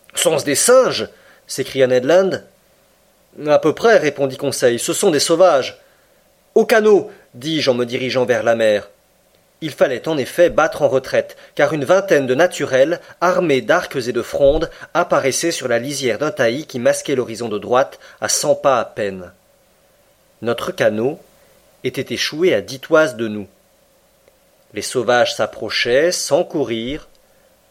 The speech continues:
mais ils prodiguaient les démonstrations les plus hostiles. Les pierres et les flèches pleuvaient. Ned Land n'avait pas voulu abandonner ses provisions, et malgré l'imminence du danger, son cochon d'un côté, ses kangourous de l'autre,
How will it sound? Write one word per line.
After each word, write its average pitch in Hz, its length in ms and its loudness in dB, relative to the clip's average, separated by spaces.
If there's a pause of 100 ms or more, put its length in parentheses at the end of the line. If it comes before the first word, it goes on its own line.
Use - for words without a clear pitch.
(220)
mais 110 140 -8
ils 117 120 -10
prodiguaient 120 500 -2
les 104 100 -2
démonstrations 139 720 -2
les 123 80 -2
plus 147 240 -2
hostiles. 117 500 -4 (160)
Les - 140 -2
pierres 190 360 2
et 135 60 2
les 120 60 0
flèches - 500 0
pleuvaient. 175 540 2 (1300)
Ned 139 180 4
Land 160 340 4
n'avait 127 200 -2
pas 160 160 2
voulu 135 380 -2
abandonner 123 420 0
ses 123 160 -6
provisions, 107 600 -6 (200)
et 123 80 -6
malgré 135 400 0
l'imminence 170 460 2
du 127 120 -8
danger, 120 500 -2 (200)
son 143 200 -6
cochon 180 340 2
d'un 143 140 4
côté, 139 340 -2
ses 120 160 -8
kangourous 151 460 0
de 110 60 -8
l'autre, 120 360 2